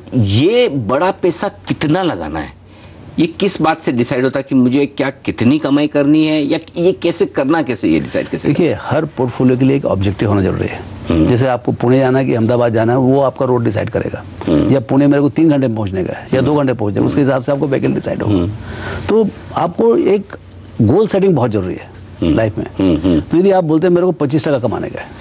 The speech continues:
Speaker 1: अच्छा सर, यहाँ पे एक मिनट रोक के पूछ रहा हूँ।
Speaker 2: हाँ।
Speaker 1: आप जब ये study करते हैं या जब आप ये share चुनना शुरू करते हैं, आप कितने return का target रखते हैं?
Speaker 2: देखिए, पन्द्रह टका क्या है, बाजार ने चौंतीस साल से दिया हुआ है बाजार में।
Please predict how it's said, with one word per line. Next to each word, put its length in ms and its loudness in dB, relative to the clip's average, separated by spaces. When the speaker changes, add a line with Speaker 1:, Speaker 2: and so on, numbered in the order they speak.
Speaker 1:
अच्छा 180 0
सर, 120 2
यहाँ 180 2
पे 140 0
एक 80 0
मिनट 180 4
रोक 140 0
के 80 -2
पूछ 260 -6
रहा 80 -2
हूँ। 120 -10
Speaker 2:
हाँ। 160 -4
Speaker 1:
आप 360 0
जब 180 -2
ये 200 4
study 320 0
करते 280 -2
हैं 80 2
या 100 2
जब 200 0
आप 180 0
ये 200 2
share 300 0
चुनना 260 2
शुरू 260 0
करते 220 -4
हैं, 160 -6
आप 240 -2
कितने 260 0
return 280 0
का 80 0
target 380 -4
रखते 240 -12
हैं? 100 -12
Speaker 2:
देखिए, 260 4
पन्द्रह 220 2
टका 180 2
क्या 220 0
है, 140 -2
बाजार 320 0
ने 200 2
चौंतीस 240 0
साल 160 0
से 80 0
दिया 180 2
हुआ 120 0
है 60 0
बाजार 220 0
में। 100 -8